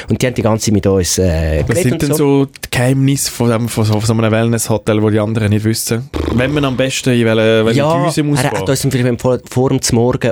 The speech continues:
Speaker 1: unten ins Wellness gehen, das ist dann leer, dann kannst du alleine dort in dem Schwimmbad draussen deine,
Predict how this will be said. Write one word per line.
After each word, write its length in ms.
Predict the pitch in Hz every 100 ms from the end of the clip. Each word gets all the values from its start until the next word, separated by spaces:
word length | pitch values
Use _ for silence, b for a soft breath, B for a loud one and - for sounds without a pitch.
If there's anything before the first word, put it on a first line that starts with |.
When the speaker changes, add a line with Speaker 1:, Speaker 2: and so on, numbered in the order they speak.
| -
Speaker 1:
unten 400 | 131 139 117 107
ins 260 | 110 110 -
Wellness 320 | 107 110 -
gehen, 140 | 98
das 140 | 98 104
ist 120 | -
dann 120 | 95
leer, 240 | 90 95 101
dann 120 | 98
kannst 160 | 92
du 40 | 95
alleine 320 | 95 87 101
dort 160 | 95 98
in 60 |
dem 180 | 82 82
Schwimmbad 480 | - 95 101 95 -
draussen 260 | 85 -
deine, 360 | - 85 78